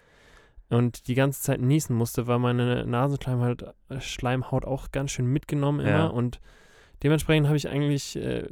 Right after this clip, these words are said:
Speaker 1: das ganze Jahr über immer nur aus der Nase geblutet.
Speaker 2: Bah!
Speaker 1: Man sah mich immer hier mit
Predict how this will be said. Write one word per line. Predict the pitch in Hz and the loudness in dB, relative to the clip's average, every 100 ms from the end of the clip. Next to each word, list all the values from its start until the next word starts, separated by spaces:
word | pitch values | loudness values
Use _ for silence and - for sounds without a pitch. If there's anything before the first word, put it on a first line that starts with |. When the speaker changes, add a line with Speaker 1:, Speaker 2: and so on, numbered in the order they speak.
| - - | -14 -16
Speaker 1:
das | 139 135 - | -6 -4 2
ganze | 147 147 135 | 2 2 4
Jahr | 139 143 | 4 4
über | 131 135 | 2 2
immer | 131 143 | 4 4
nur | 139 139 135 | 4 4 4
aus | 131 | 0
der | 131 | 0
Nase | 123 123 120 | 0 2 0
geblutet. | 107 101 98 110 98 | 0 -2 -2 -2 0
Speaker 2:
Bah! | 107 - - _ _ | 0 0 -6 _ _
Speaker 1:
Man | 113 113 | -6 -2
sah | 123 | 0
mich | 127 - | -2 -4
immer | 131 135 | -2 2
hier | 123 120 123 123 | 2 2 0 0
mit | 123 113 - | 0 0 -2